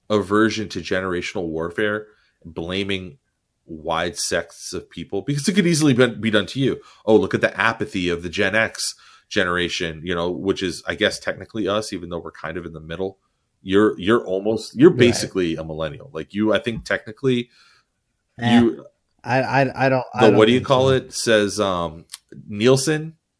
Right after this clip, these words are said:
Speaker 1: says that millennial, which is, like, really what matters, Nielsen. It doesn't matter what, like, social science says, but Nielsen, who does mar-, who controls all the marketing in the world, um,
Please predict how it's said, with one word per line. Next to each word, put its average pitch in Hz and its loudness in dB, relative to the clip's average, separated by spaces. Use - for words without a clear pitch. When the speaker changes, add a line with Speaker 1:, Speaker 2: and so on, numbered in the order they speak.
Speaker 1:
says 110 2
that 95 0
millennial, 104 -2
which - 0
is, 90 -4
like, 85 -6
really 85 -4
what 80 -6
matters, 85 -4
Nielsen. 87 -10
It 80 -12
doesn't 85 -8
matter 80 -4
what, 76 -8
like, 78 -10
social 87 -8
science 85 -10
says, 87 -10
but - -14
Nielsen, 82 -14
who 82 -12
does 101 -2
mar-, 85 -8
who 95 -6
controls 117 -2
all 113 0
the 98 -4
marketing 95 -4
in 123 -8
the 123 -8
world, 127 -6
um, 92 0